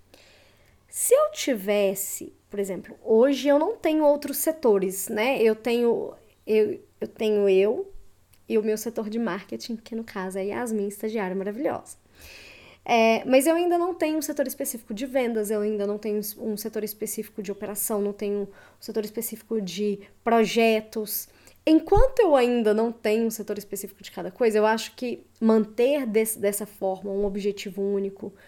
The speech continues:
é, maiorzão, e subobjetivos ali, que todos estão alinhados pra eu conseguir alcançar o objetivo maior, é, é o ideal. Agora, se eu tivesse já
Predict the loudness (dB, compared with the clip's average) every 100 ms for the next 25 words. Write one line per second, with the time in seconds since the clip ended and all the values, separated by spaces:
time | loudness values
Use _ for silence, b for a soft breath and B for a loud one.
0 | B B B B -12 -4 0 2 2 2
1 | -2 -2 0 0 0 -6 _ -18 -8 -6
2 | -4 -2 0 2 2 2 -2 -2 -4 -4
3 | -4 -4 -2 -4 -6 -8 2 2 2 -4
4 | -2 0 2 2 2 2 0 -2 -8 2
5 | 2 4 0 0 -2 -4 -4 0 2 2
6 | -2 -2 -4 -2 -2 -2 0 -4 -2 -8
7 | -6 -6 -2 0 -2 -6 B B B B
8 | B -8 -4 -2 -4 -6 -20 -20 -4 2
9 | 4 4 2 0 0 -2 -4 -10 _ -8
10 | 0 2 2 2 0 -2 -4 -4 -2 -2
11 | -4 -8 -8 -6 -6 -6 -10